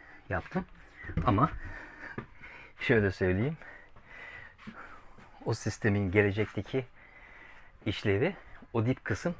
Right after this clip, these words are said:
tişörtlük olacak. Güzel güzel tişörtlerimizi oraya asacağız, koyacağız. Asmayacağız, katlayıp koyacağız. Ondan sonra orası tişörtlü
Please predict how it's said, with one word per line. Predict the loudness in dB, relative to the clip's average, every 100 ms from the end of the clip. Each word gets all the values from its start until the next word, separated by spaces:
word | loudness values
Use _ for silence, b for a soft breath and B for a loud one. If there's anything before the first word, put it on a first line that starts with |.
| -2
tişörtlük | 2 4 4 4 4
olacak. | 4 4 0
Güzel | 0 2
güzel | 2 0
tişörtlerimizi | -2 -2 0 2 0 0
oraya | 0 0
asacağız, | 0 0 -2 -2
koyacağız. | -2 -4 0 0 0 -4 -20 -20 -20 -18 0
Asmayacağız, | 0 0 -8 -10 -2
katlayıp | -2 0 -2
koyacağız. | -2 -6 -4 -4 -6 B B B B B B B B -2
Ondan | 0
sonra | 0 0
orası | 4 2 2 -2
tişörtlü | -2 0 0 -2